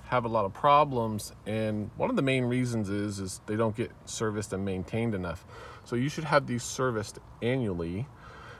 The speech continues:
and you never wanna park it by a tree like this, 'cause it blocks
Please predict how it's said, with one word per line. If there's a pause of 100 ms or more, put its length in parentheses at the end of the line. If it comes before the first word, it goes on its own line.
(140)
and
you
never
wanna
park
it (500)
by
a
tree (1700)
like
this, (1800)
'cause
it
blocks